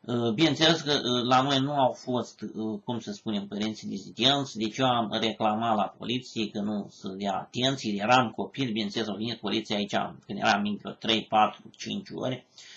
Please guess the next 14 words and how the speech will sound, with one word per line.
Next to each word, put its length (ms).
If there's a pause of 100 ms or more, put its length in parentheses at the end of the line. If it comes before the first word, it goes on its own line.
(320)
Uh, 440 (320)
după 380
atâtea 360
reclamații 760
au 200
trebuit 520
să 340
schimbe 920
comportamentul, 920
bine, 180
mă 180
făceau 440
turnător, 880
mi-au, 380